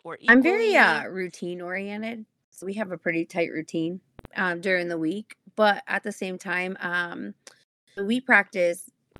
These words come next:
Speaker 2: the juniors practice Mondays and Thursdays, and I practice on Tuesdays and Thursdays. Uh, but I always try to tell myself, you know, um,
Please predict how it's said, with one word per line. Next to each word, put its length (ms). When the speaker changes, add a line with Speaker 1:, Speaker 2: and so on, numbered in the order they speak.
Speaker 2:
the 100
juniors 420
practice 440
Mondays 380
and 200
Thursdays, 680
and 120
I 80
practice 480
on 400
Tuesdays 640
and 180
Thursdays. 760
Uh, 520
but 560
I 140
always 200
try 120
to 100
tell 220
myself, 580
you 180
know, 540
um, 500